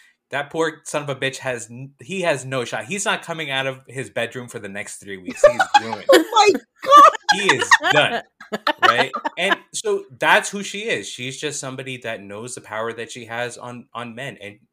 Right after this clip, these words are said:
Speaker 1: in
Speaker 2: Yeah.
Speaker 1: every single scene, in every single interaction that she has with men,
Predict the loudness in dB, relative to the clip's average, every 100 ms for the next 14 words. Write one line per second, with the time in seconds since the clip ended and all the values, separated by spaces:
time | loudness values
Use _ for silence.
0 | _ -16 -10 -8 -6 -8 -8 -10 -12 -12
1 | -14 -14 -16 -16 -14 -14 -12 -12 -12 -10
2 | -8 -8 -10 -14 -18 -18 -18 -14 -10 -10
3 | -12 -20 -16 -16 -16